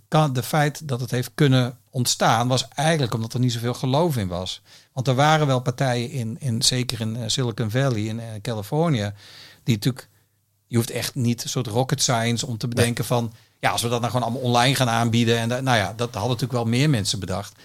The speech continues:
Speaker 1: Alleen de labels wilden dat niet. Het was te
Speaker 2: Nee.
Speaker 1: vroeg. En alleen in Zweden, en dus ook in Nederland, in Zweden lag de muziekindustrie al zo ver,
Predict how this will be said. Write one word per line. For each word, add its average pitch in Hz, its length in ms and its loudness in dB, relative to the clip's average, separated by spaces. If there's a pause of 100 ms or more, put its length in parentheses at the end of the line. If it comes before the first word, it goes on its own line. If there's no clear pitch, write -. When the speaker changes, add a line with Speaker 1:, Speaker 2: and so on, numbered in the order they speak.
(140)
Speaker 1:
Alleen 113 360 2
de 104 80 -4
labels 110 360 -2
wilden 143 260 0
dat - 280 -2 (240)
niet. 123 320 2 (100)
Het - 40 -16
was 117 260 -4
te - 80 -6
Speaker 2:
Nee. 110 120 -2
Speaker 1:
vroeg. 151 300 2 (500)
En 120 140 4
alleen 120 220 4
in 110 160 0
Zweden, 135 640 2 (240)
en - 200 0 (100)
dus 101 180 -4
ook 107 200 -6
in 104 80 -2
Nederland, 107 540 -4 (520)
in 117 140 2
Zweden 127 340 4
lag 117 160 2
de - 80 -2
muziekindustrie 110 720 -2
al 120 180 -4
zo 135 300 2
ver, 113 420 -4